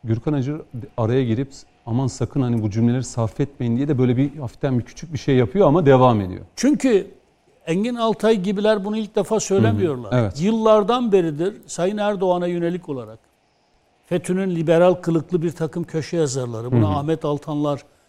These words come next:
Speaker 2: e, Altangiller familyası da dahil olmak üzere Nazlıcaklardan tutunuz başkalarına varıncaya kadar hep <coughs> Menderes'in akıbeti üzerinden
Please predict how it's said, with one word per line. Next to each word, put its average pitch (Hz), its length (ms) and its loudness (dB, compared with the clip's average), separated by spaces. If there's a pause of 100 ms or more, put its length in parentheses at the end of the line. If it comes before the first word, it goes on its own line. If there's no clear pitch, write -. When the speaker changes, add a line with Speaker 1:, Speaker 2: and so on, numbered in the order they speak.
(440)
Speaker 2:
e, 139 60 -10 (420)
Altangiller 147 720 -2
familyası 143 680 -4
da 143 140 -2
dahil 143 180 0
olmak 147 400 -4
üzere 123 340 -10
Nazlıcaklardan 135 960 -6
tutunuz 139 400 -10
başkalarına 139 600 -4
varıncaya 151 420 -6
kadar 151 280 -4
hep 220 160 2 (340)
<coughs> - 300 -20
Menderes'in 208 640 4
akıbeti 190 480 0
üzerinden 196 640 0